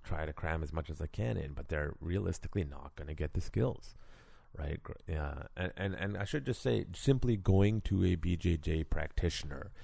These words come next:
and simply going to a judo or a wrestling and say, "Hey, teach us," for law enforcement. You may be learning things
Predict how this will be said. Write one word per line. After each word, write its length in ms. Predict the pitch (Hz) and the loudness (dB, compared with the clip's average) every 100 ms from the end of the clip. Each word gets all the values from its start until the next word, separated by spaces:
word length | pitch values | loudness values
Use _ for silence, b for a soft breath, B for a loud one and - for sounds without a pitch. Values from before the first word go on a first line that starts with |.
| B | B
and 140 | - 87 | -4 0
simply 340 | - 101 92 | 2 4 4
going 400 | 85 87 90 87 | 6 8 10 8
to 160 | - 85 | 6 4
a 60 | |
judo 380 | 78 85 80 76 69 | 4 4 4 4 2
or 180 | - 78 | 0 2
a 100 | 80 | 2
wrestling 500 | 76 82 - 69 71 | 2 -2 -2 -8 -8
and 80 | 73 | -6
say, 180 | 90 | -4
"Hey, 180 | 73 78 | -2 -2
teach 400 | 73 - 85 - - | -2 0 0 0 -4
us," 380 | 76 69 - - B B B | -4 -4 -10 -12 B B B
for 380 | - 90 82 - 87 | 0 6 6 4 -4
law 360 | 87 82 78 | -4 -2 0
enforcement. 680 | 76 76 80 76 - - - | -2 -2 -4 -4 -4 -6 -2
You 140 | 82 | 0
may 240 | 85 85 98 | 4 6 6
be 140 | 117 | 6
learning 380 | 131 87 98 117 | 6 6 4 2
things 500 | - 127 131 151 - | 0 0 0 -4 -6